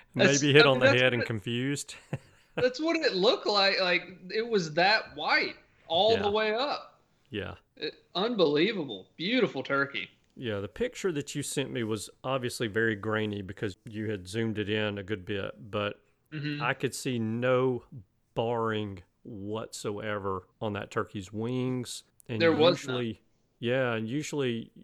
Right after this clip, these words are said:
Speaker 2: your smoke phase birds have quite a bit of barring and coloration in their feathers other than white.
Speaker 1: Yeah.
Speaker 2: But this was obviously, even in that grainy picture, not a smoke phase turkey.
Speaker 1: No, no, and she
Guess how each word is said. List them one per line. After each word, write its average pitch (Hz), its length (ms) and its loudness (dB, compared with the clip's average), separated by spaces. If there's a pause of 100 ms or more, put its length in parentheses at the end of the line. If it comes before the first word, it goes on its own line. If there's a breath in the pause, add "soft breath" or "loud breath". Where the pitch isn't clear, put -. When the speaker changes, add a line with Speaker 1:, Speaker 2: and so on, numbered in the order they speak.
(220)
Speaker 2:
your 113 460 -2 (160)
smoke 139 480 2
phase 123 300 4
birds 110 460 4
have 98 260 0 (160)
quite 127 280 4
a - 20 -4
bit 104 180 4
of 92 120 -4
barring 107 360 0
and 101 140 -6
coloration 107 680 -2
in 98 140 -6
their 98 120 -8
feathers 101 640 -2 (160)
other 104 300 -2
than 95 200 -6
white. 104 500 -2 (140)
Speaker 1:
Yeah. 135 180 -4
Speaker 2:
But 104 180 2 (200)
this 123 260 -2
was 123 180 0 (140)
obviously, 117 840 -2
even 117 240 -2
in 110 80 0
that 107 260 -4
grainy 110 460 -2
picture, 110 520 -4 (300)
not 107 440 -2 (200)
a 110 100 -4
smoke 107 440 -6
phase 95 500 -10 (160)
turkey. 101 260 -8
Speaker 1:
No, 123 180 -6 (200)
no, 131 100 -4 (140)
and 127 140 -2
she 170 540 2